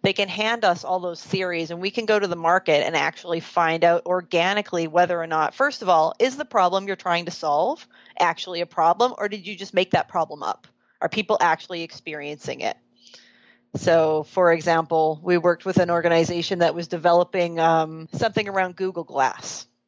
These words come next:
Their theory was that people that were climbing hydro poles, for example,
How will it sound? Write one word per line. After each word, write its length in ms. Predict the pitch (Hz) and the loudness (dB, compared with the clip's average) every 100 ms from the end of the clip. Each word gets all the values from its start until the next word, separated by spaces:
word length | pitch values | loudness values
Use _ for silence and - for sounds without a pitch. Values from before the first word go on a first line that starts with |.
| - | -2
Their 180 | 196 180 | 0 0
theory 420 | - 208 196 196 | -2 -2 2 2
was 300 | 175 175 165 | 4 4 4
that 480 | 139 165 156 156 - | 4 4 2 0 -4
people 320 | 208 - 180 | -8 -4 0
that 120 | 170 | 0
were 80 | 170 | 0
climbing 340 | - 185 175 | -2 -2 -2
hydro 300 | 190 254 214 | -2 -2 -2
poles, 320 | 185 180 151 147 | -6 -8 -8 -10
for 200 | 175 156 | -10 -8
example, 680 | 156 165 151 165 156 151 | -4 -4 -4 -2 -2 -4